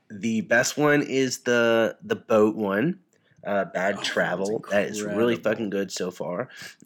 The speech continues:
Speaker 2: And, um, what is it? The, the Night of the Mini, Mini Dead or something like that? Like, some
Speaker 1: Something like that. That was fun,
Speaker 2: something
Speaker 1: yeah.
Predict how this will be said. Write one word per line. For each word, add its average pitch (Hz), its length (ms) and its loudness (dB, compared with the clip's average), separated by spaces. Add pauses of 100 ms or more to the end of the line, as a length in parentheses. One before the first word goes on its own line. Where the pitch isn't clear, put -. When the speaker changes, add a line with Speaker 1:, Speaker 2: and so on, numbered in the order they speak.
Speaker 2:
And, 104 420 -2
um, 95 480 -6 (200)
what 120 140 0
is 98 120 -2
it? 90 100 -8
The, 95 260 0
the 95 100 -4
Night 95 340 2
of 87 120 0
the 92 100 -2
Mini, 95 600 0
Mini 104 300 0
Dead 101 320 4
or 98 80 0
something 107 260 -2
like 104 200 -2
that? 101 180 0
Like, 87 160 -4
some 95 240 -4
Speaker 1:
Something 90 140 -8
like 80 200 -14
that. - 360 -14
That 156 100 2
was 147 180 2
fun, 117 140 0
Speaker 2:
something 110 220 0
Speaker 1:
yeah. 90 120 -6